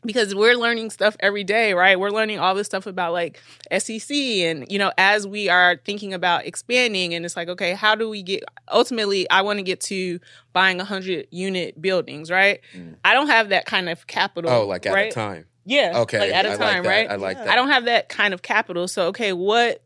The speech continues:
Speaker 1: how do we get there, right? So then it's learning about accredited investors versus non-accredited investors.
Speaker 2: Mm-hmm.
Speaker 1: You know, what, what needs to, how, how the business needs to be structured in order to, to do that. And all of these things that I didn't even know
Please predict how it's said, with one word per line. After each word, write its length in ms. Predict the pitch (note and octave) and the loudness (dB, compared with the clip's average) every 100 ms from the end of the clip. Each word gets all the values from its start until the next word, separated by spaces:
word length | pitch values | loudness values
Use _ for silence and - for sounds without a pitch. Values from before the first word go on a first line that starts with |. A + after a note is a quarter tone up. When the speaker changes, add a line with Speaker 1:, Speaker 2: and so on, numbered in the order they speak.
| - | -12
Speaker 1:
how 240 | - A3+ | 2 4
do 100 | A#3 | 4
we 120 | A3 | 0
get 240 | F#3 G#3 - | -2 -4 -2
there, 180 | D#3+ D#3 | -4 2
right? 260 | E3+ G#3+ | 2 2
So 140 | A3 F#3 | 0 -4
then 220 | G3 G3 | -2 -4
it's 220 | F3+ - | -6 -8
learning 320 | F3 G3+ G#3 | -2 -2 -2
about 260 | F#3+ G3 F3+ | 0 0 0
accredited 420 | G3+ D#4 C#4 G#3 | 0 -2 -2 -4
investors 460 | F#3+ E3+ F3+ D#3 E3+ | -4 -6 -6 -12 -8
versus 340 | E3+ F3+ A3 | -8 -8 -8
non-accredited 560 | A#3 C#4+ B3+ G#3 E3+ D#3+ | -4 -4 -4 -6 -8 -8
investors. 540 | C#3+ C3 - B2 E3+ | -10 -10 -10 -12 -12
Speaker 2:
Mm-hmm. 240 | E3+ F#2 - | -14 -18 -16
Speaker 1:
You 120 | G3 G#3 | -6 2
know, 160 | F#3+ | 4
what, 300 | F#3 G#3+ G#3+ - | 6 6 4 2
what 400 | G3 A3+ A3 G3 | 2 4 4 0
needs 320 | G#3 G#3+ - | -6 -6 -8
to, 80 | A#3+ | -2
how, 260 | A3+ A3 - | 2 2 0
how 180 | - G3+ | -2 -2
the 100 | G3+ | 0
business 360 | G#3 A3+ G3+ F#3+ | 0 0 -2 -10
needs 180 | F3+ | -10
to 80 | - | -10
be 80 | E3+ | -14
structured 420 | - F3 E3+ F3 | -10 -8 -6 -6
in 120 | E3 E3+ | -6 -4
order 180 | F3 | -4
to, 320 | E3+ - F3 D#3 | -4 -6 -6 -6
to 260 | - F3+ | -8 -8
do 200 | E3+ B3 | -4 -2
that. 320 | A#3 D#3 D3 - | 2 2 2 -2
And 360 | E3+ E3 D#3+ - _ _ - | -6 -6 -10 -16 _ _ 2
all 200 | F#3+ A3+ | 6 6
of 80 | A3+ | 4
these 160 | A#3 | -2
things 280 | - A3 A3 | -2 -2 0
that 140 | F#3+ E3+ | 0 2
I 280 | F3+ G#3 G#3 | 4 4 4
didn't 300 | F#3+ G#3+ G#3+ | 2 -2 -2
even 280 | A3 G3 F3+ | -6 -4 0
know 460 | G#3 G3+ F#3+ G3 | 2 2 0 -6